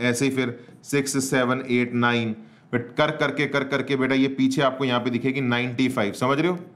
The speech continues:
नाइंटी फ़ाइव, फिर ऐसे नाइंटी सिक्स, नाइंटी सेवन, ये पूरी हंड्रेड। तो basically ये जो circular scale है, मेरी बात समझ रहे हो मेरे बच्चों, एक आपको यहाँ पे दिखी, फिर ऐसे वन, टू, थ्री, फ़ोर, five, Fifth थोड़ी बड़ी दिख गई, ये फ़ाइव हो गई,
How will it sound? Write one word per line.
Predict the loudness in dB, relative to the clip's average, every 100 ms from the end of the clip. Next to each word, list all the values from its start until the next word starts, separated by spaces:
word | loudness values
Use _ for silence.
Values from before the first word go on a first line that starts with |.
| -20 -20 _ _ _ -14 0
नाइंटी | 2 2 2 2
फ़ाइव, | 2 2
फिर | 2
ऐसे | 0 0 2
नाइंटी | 2 0 0 0
सिक्स, | 0 -2 -2
नाइंटी | 0 2 2 2 0
सेवन, | 0 0 0
ये | 0
पूरी | 2 2
हंड्रेड। | 2 -2 -4 -10 -14 -10 -4
तो | 0
basically | 0 2 0 0
ये | 2 0
जो | 0
circular | 2 0 0 0 2
scale | 0 0 0 0
है, | -2
मेरी | 0 2
बात | 2 2
समझ | -2
रहे | -2
हो | 0
मेरे | -2
बच्चों, | -2 -6 -10 -12 -18 -2
एक | 0 2
आपको | 0 0
यहाँ | 2 2
पे | 0
दिखी, | 0 0 -2 -4 -18 _ -4
फिर | -2
ऐसे | 0
वन, | 0 2 2 -2 -2
टू, | 0 0 0 0
थ्री, | 2 2 2
फ़ोर, | 0 2 2 2
five, | 0 0 0 -10 -20 -2
Fifth | 0 0 0
थोड़ी | 2 4
बड़ी | 2 0
दिख | 0
गई, | 0
ये | 2 2
फ़ाइव | 2 0 0
हो |
गई, | -2